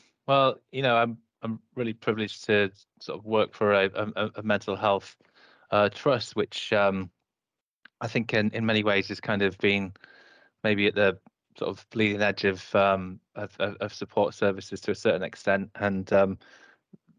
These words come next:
that's probably necessary because it's, it's an incredibly stressful job. You know, my wife, um,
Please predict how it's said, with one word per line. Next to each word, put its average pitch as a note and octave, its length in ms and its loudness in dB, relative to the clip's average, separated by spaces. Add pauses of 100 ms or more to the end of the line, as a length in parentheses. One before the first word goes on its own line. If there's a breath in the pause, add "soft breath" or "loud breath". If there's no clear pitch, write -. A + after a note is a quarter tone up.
that's - 180 -2
probably B2+ 240 0
necessary G#2+ 480 0
because - 320 -8
it's, - 300 -10 (440)
it's - 120 -10
an A#2 40 0
incredibly G#2+ 380 -2
stressful G2+ 600 -4 (560)
job. G2 440 2 (960 soft breath)
You G#2 60 -2
know, G2 80 2
my G2 100 0
wife, G2+ 460 0
um, F#2+ 380 2